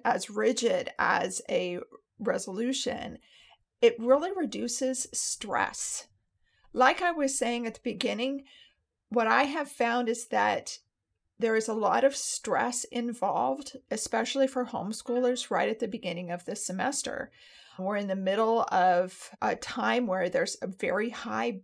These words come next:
burnout for, to be honest, all educators. I have my Realizing Genius Homeschool Conference at the end of February because that is really when that stress peaks, but it starts right now. And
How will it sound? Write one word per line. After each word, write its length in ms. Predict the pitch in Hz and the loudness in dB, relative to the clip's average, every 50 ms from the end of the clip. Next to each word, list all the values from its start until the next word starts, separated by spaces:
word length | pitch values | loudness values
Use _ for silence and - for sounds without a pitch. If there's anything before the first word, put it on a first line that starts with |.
| _ - | _ 0
burnout 560 | 202 214 240 254 254 208 - - - - - | 2 2 4 2 2 0 -2 -6 -6 -8 -8
for, 640 | - - - - 226 202 165 180 180 165 180 - - _ - - - _ _ | -14 -18 -6 -2 0 2 4 4 4 2 2 -2 -8 _ -20 -20 -20 _ _
to 120 | - - | -8 0
be 120 | 226 294 311 | 2 4 4
honest, 380 | 311 392 440 339 277 - - - - | 4 6 6 4 4 4 -2 2 6
all 280 | 214 220 233 247 240 - | 8 8 10 8 8 6
educators. 880 | - - - - - - - - - - - - - 151 156 - - - - - - - - - - | 2 -2 -4 -4 -6 -8 -6 -8 -6 -6 -6 -6 -6 -6 -6 -8 -8 -10 -12 -20 -20 -20 -12 -4 2
I 220 | - 233 226 269 | 4 4 6 4
have 500 | 262 247 277 233 240 226 226 226 - - | 2 2 0 0 0 0 0 -2 -4 -6
my 560 | 196 202 202 190 190 196 190 190 185 185 - - _ | -4 -4 -2 -2 -2 -4 -4 -4 -6 -8 -10 -10 _
Realizing 680 | - 190 196 220 214 226 226 220 220 220 - - 208 202 | -10 -4 0 2 4 4 6 4 4 2 -2 -4 -6 -6
Genius 460 | - - 208 202 202 208 214 - - | -6 -6 -6 -6 -4 -4 -4 -6 -6
Homeschool 800 | - 226 180 190 214 - - - 247 240 220 220 220 208 - - | -4 -6 -4 -4 -4 -6 -6 -4 -2 0 0 0 0 -2 -4 -8
Conference 800 | - - 233 226 240 247 - 254 247 262 262 262 262 - - - - _ _ _ _ _ _ | -6 -4 -2 -2 -2 -2 -4 -4 -2 -2 -2 -2 -4 -4 -4 -4 -8 _ _ _ _ _ _
at 200 | 220 226 - - | 0 0 0 0
the 140 | - 220 214 | -2 -4 -2
end 160 | 214 214 208 | -2 0 -2
of 80 | 220 226 | -2 -4
February 560 | - - 208 196 214 226 208 214 226 226 226 | -2 -2 -2 -2 0 0 0 2 2 2 2
because 460 | 214 214 - - - 226 190 180 190 202 | 0 -2 -6 -8 -6 -6 -6 -6 -6 -4
that 340 | - 190 220 226 226 - - | -2 2 2 2 2 2 0
is 260 | 202 196 208 - - | -4 -4 -4 -6 -6
really 240 | 214 202 214 226 220 | -4 -2 0 0 0
when 260 | 208 190 196 196 190 170 | 0 -2 -6 -6 -6 -6
that 220 | 156 151 - - | -6 -6 -6 -4
stress 460 | - - - 208 196 - - - - - | -4 -4 -2 0 -2 -2 -2 -4 -10 -10
peaks, 640 | - - - - 226 254 285 285 - - - - - - - - - - - - _ | -12 -10 -8 -4 -2 -2 -2 -2 -4 -6 -6 -6 -8 -10 -18 -20 -20 -20 -20 -6 _
but 140 | - 247 269 | 6 6 6
it 120 | 330 320 | 6 4
starts 320 | - - 370 349 359 339 - | 4 8 8 8 8 8 6
right 180 | 349 339 330 | 4 2 4
now. 520 | 285 349 349 359 370 311 202 - - - - _ _ - - - _ _ - | 4 6 6 8 8 6 6 2 -2 -6 -10 _ _ -20 -20 -20 _ _ 0
And 440 | 240 233 240 240 226 226 226 - | 2 4 6 6 6 6 4 0